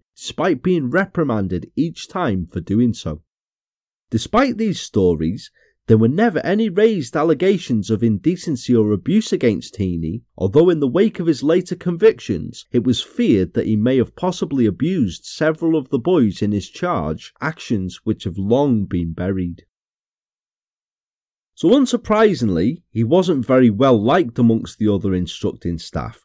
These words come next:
and finally left the A C F after five years in nineteen ninety amidst allegations of him being responsible for money going missing from the bar at the Cadet H Q.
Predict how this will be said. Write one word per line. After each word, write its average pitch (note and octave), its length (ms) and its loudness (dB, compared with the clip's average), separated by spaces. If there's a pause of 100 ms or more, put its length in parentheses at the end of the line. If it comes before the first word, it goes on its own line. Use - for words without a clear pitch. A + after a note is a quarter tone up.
and F#2+ 140 -6
finally A3+ 540 0
left A3 320 0
the F#3 100 2
A C#3 140 6
C G#2 200 -2
F F2+ 200 -4
after G2+ 260 -4
five E3 420 0
years C#3+ 360 0
in F#2 120 -2
nineteen A#2+ 480 0
ninety C#3 600 -4
amidst A#2+ 440 2 (100)
allegations D3+ 760 0
of F#2+ 100 -4
him G2+ 160 0
being A2+ 260 2
responsible A2+ 800 -4
for F#2+ 200 -4
money D3 320 2
going G2+ 280 0
missing F#2 340 -4
from F#2 220 -6
the F#2 80 -2
bar F2 480 -2
at F#2 140 -6
the F2+ 80 -6
Cadet G2 480 -2
H E2+ 320 -8
Q. G2 320 -4